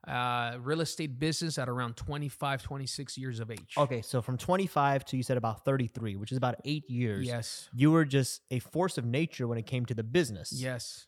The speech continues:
Speaker 2: But you neglected your entire health, right?
Speaker 1: Right.
Speaker 2: I would argue you neglected your, and you correct me if I'm wrong,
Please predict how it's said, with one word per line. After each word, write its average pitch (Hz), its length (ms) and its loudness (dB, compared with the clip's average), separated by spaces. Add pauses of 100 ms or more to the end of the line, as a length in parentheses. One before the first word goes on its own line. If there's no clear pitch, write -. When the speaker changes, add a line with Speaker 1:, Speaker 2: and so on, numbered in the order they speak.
Speaker 2:
But 135 160 4
you 135 80 6
neglected 143 840 2
your 123 360 2 (320)
entire 151 280 6
health, 101 260 -4 (240)
right? 127 140 -4
Speaker 1:
Right. 120 220 0 (480)
Speaker 2:
I 139 100 8
would 156 140 10
argue 151 280 8
you 135 140 6
neglected 131 760 2 (140)
your, 120 280 0
and 143 100 2
you 170 60 2
correct 208 220 2
me 147 40 0
if 117 80 0
I'm 107 140 -2
wrong, 98 260 0